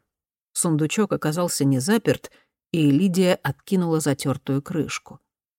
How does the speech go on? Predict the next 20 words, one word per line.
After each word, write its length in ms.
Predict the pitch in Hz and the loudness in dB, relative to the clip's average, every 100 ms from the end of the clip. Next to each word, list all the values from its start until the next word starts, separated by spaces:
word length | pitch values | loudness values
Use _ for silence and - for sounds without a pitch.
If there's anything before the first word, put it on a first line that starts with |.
| _ _ _ _ - | _ _ _ _ -6
Внутри 360 | 160 170 226 | -4 0 0
было 280 | 175 190 190 | 2 -2 -2
пусто, 640 | - - 196 - - 101 - _ _ _ | -6 -8 -6 -6 -6 -8 -10 _ _ _
если 260 | 143 127 131 | 0 0 0
не 120 | 127 | 0
считать 480 | - 143 151 151 - _ _ | 0 -4 0 0 -2 _ _
записной 540 | 160 156 151 - 151 135 | -2 0 0 0 0 0
книжки. 580 | - 147 123 - - - _ _ _ _ _ _ | -2 -4 -4 -10 -16 -20 _ _ _ _ _ _
Сунув 400 | - 277 254 196 | 0 4 4 2
книжку 420 | - 156 160 - | -2 -2 -4 -8
в 80 | 107 | -10
сумочку, 640 | - 190 196 185 - 185 170 _ _ 202 | -4 0 2 0 -2 -2 -2 _ _ 2
Лидия 360 | 208 175 185 | 4 6 2
захлопнула 640 | 175 196 208 156 - 117 117 | 2 0 0 0 0 0 -2
сундук, 560 | - 123 127 190 - _ _ _ | 0 0 2 0 -2 _ _ _
подошла 400 | - 165 - 269 | 2 2 4 2
к 60 | 165 | 2
двери 480 | 131 - 175 180 - _ _ | 2 2 2 -2 -4 _ _
и 120 | - 151 | -2 0
позвала: 680 | 143 135 147 151 117 - | 0 2 0 0 -2 -6